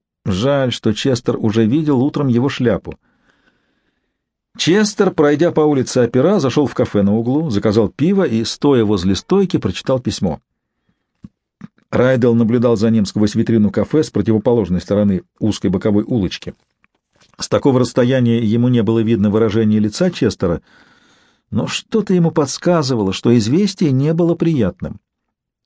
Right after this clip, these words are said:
Райдел обогнул угол и прошел несколько ярдов по Опера, прежде чем обернулся. Ему были видны обе двери в кафе, в которое вошел Честер. Спустя несколько минут Честер вышел, повернул налево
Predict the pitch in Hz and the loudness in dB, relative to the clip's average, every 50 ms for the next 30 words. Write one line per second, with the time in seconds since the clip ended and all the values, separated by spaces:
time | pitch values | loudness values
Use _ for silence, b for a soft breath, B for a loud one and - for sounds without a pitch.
0 | _ - _ - 104 123 143 151 147 131 135 127 123 - _ _ _ _ - 113 | _ -10 _ -2 0 2 2 2 2 2 0 0 -2 -4 _ _ _ _ -2 -2
1 | 107 110 131 131 139 151 160 156 147 147 - 127 127 120 117 139 143 147 131 123 | 0 2 0 0 0 0 0 0 0 0 0 0 0 0 0 -2 -2 0 -2 -2
2 | 123 123 123 120 - - 156 147 135 127 131 139 123 - - 104 - 120 117 120 | 0 0 0 0 0 2 2 2 2 2 0 -2 -4 -4 -6 -2 0 0 2 2
3 | 123 113 104 92 98 90 - - _ - 107 101 95 - 113 123 151 175 165 165 | 2 2 0 0 -2 -4 -4 -8 _ -2 -2 0 0 0 0 0 2 0 -2 -4
4 | b b b b b b b b b b b b b b b _ - 113 117 135 | b b b b b b b b b b b b b b b _ 0 2 2 4
5 | 170 170 147 156 - - 139 131 131 123 131 120 120 113 98 78 - - - - | 2 2 0 -2 -2 -2 0 0 0 0 0 0 0 -2 -2 -4 -6 -12 -16 -18
6 | - _ _ _ _ _ _ _ _ _ _ _ _ _ 92 95 107 117 127 117 | -20 _ _ _ _ _ _ _ _ _ _ _ _ _ -2 0 2 2 2 2
7 | 107 127 117 117 113 131 127 117 120 113 104 - 120 107 101 107 98 123 156 147 | 2 0 0 0 0 0 -2 0 0 -2 0 0 0 0 2 0 0 0 0 0
8 | 107 92 - - 107 101 - 120 92 - - 95 - 98 95 95 92 101 101 - | -2 -2 -2 -4 -6 -2 -2 -4 -4 -4 -6 -6 -2 -2 0 0 0 -2 -2 -2
9 | 101 92 - - 107 90 - - 87 80 b b b b b b b b b b | -4 -4 -2 -2 -4 -4 -2 -6 -8 -8 b b b b b b b b b b
10 | b b b b - - - 139 131 127 - 156 147 147 156 160 151 131 - 123 | b b b b -18 -6 -4 -4 -2 0 0 0 2 2 0 0 -2 -2 -4 -6
11 | 110 - 127 123 127 127 110 - - 127 113 - - 107 101 113 160 202 190 - | -2 0 0 2 2 0 -2 0 0 -2 -2 0 0 -2 0 0 0 -2 -2 -2
12 | 226 208 - - 117 104 110 107 110 113 107 101 101 101 110 147 190 190 185 156 | -4 -4 -2 -2 0 0 2 2 2 2 2 0 0 0 0 0 0 0 0 -2
13 | - | -2